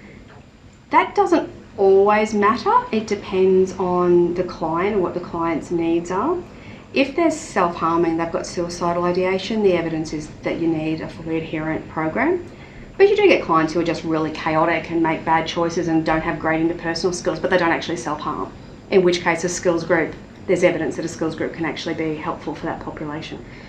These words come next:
So it just depends on which population you're treating and what the evidence is about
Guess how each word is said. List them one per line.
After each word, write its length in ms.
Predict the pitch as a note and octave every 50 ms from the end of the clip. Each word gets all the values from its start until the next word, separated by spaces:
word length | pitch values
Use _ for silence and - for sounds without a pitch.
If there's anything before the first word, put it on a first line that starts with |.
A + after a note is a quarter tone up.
| - - -
So 140 | - G#3+ G3+
it 80 | F#3+ -
just 160 | A#3 A3 -
depends 380 | - - - F3 E3+ E3 D#3+
on 300 | D#3+ D#3+ D#3+ D3+ D#3 D3+ - - - - - - - - - - - - - - - - - - - - - -
which 300 | - F#3+ G3+ G3+ G3+ G3+
population 580 | - - F3+ F3+ - E3+ E3 D#3 D#3+ - - E3+
you're 100 | D#3+ D3+
treating 400 | - - - F3+ E3 E3 D#3+ D#3+
and 140 | E3 E3 D#3+
what 140 | E3 - -
the 120 | E3 D#3
evidence 380 | D3+ C#3+ E3 E3 D3+ D3+ D3+ -
is 460 | D3+ D#3 D3 - - - - - - - - - - -
about 380 | - E3+ - D#3+ D#3+ D#3+ C#3 -